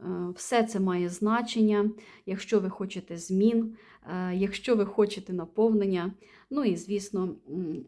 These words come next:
внутрішнього, навіть я би вам так сказала, м, внутрішнього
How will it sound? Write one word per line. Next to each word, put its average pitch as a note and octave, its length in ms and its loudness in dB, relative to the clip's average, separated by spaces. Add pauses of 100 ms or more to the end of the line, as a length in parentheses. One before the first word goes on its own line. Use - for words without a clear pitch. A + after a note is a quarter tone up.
внутрішнього, G3 880 4
навіть F#3 360 -2
я F3 80 -8
би E3 120 -12
вам E3+ 200 -4
так E3 200 -10
сказала, F3 640 -6 (140)
м, F3 500 -8 (1900)
внутрішнього G#3+ 960 4